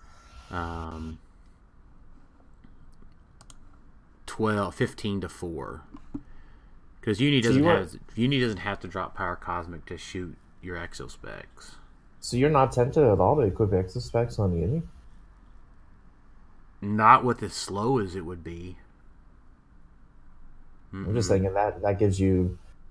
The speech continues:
Speaker 2: able to permanently pick super senses or whatever else. Well, you have Circe, so you could pur-, purposely pick shape change permanently, and then
Speaker 1: No,
Speaker 2: use the X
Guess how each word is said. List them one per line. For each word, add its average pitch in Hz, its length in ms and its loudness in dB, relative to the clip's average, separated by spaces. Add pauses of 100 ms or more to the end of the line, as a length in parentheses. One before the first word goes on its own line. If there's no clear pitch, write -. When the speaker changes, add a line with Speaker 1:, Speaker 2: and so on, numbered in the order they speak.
(520)
Speaker 2:
able 107 240 8
to 90 200 6 (120)
permanently 113 440 4
pick 98 300 2
super 98 320 0
senses 87 480 -2
or 82 80 -2
whatever 85 400 0
else. - 380 -4 (180)
Well, 107 120 6
you 123 120 10
have 117 120 10
Circe, 117 260 6 (140)
so 101 60 2
you 107 100 4
could - 140 -6
pur-, 110 380 4
purposely 117 380 2
pick 87 300 2 (120)
shape 104 260 2
change 85 500 -2
permanently, 85 600 0 (560)
and 143 120 2
then 135 80 8
Speaker 1:
No, 135 220 12
Speaker 2:
use 127 80 10
the 123 60 8
X 113 80 4